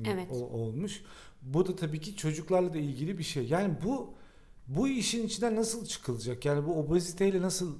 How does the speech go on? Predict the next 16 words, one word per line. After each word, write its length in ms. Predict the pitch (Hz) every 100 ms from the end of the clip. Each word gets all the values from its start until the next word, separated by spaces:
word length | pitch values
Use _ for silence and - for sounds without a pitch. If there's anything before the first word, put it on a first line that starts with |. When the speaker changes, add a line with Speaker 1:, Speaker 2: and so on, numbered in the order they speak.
| - - - - -
Speaker 2:
savaşılacak? 760 | - 127 120 - 113 107 156
Ya 100 | 151
da, 180 | 175 175 - - - - - - -
e, 340 | 135 139 135 131 - - - - - - -
fast 480 | - - 165 220 -
food 140 | 226 -
kültürü 500 | - 170 165 185 240
mü 140 | 247
yaptı 460 | 165 135 - - 117
bunu? 160 | 120 120
Yani 320 | 135 131 120
bütün 200 | - 214
olay 420 | 175 196 180 143
bu 80 | 208
mu? 300 | 160 156 190
Yoksa 520 | 156 156 170 185